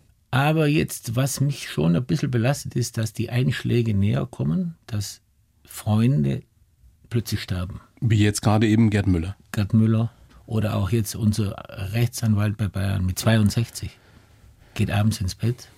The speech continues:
Speaker 1: nächsten Morgen steht er auf, hat Schmerzen in der Brust, Herzinfarkt, tot. Zweiundsechzig. Das macht mir heute viel mehr aus, als das vielleicht vor zehn, fünfzehn Jahren der Fall war.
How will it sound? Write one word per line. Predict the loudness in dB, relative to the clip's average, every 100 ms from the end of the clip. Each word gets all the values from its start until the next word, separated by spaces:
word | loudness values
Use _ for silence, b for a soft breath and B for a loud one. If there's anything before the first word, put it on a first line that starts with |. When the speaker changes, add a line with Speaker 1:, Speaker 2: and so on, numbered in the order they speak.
| -4
Speaker 1:
nächsten | -2 0 0
Morgen | 2 2 0
steht | -2 -2
er | -2
auf, | -4 -6 -10 -18
hat | -10 -6
Schmerzen | -4 -4 -2
in | -4
der | -2
Brust, | -2 -2 -4 -18 -20 B B -6
Herzinfarkt, | -6 -4 -8 -10 -12 -12
tot. | -18 -20 -18
Zweiundsechzig. | -6 -2 -2 -4 -10 -14 -20 B B B B B B
Das | -2 0 0 0
macht | 2 0 -2 2
mir | 4 4 4
heute | 2 2 0
viel | 0 2 4
mehr | 4 2 0
aus, | -2 -4 -6
als | -8 -8 -6
das | -8
vielleicht | -6 -4 -4 -6
vor | -8 -8
zehn, | -4 0 0
fünfzehn | 0 -4 -2 0
Jahren | 2 0
der | -2
Fall | -6 -10
war. | -12 -14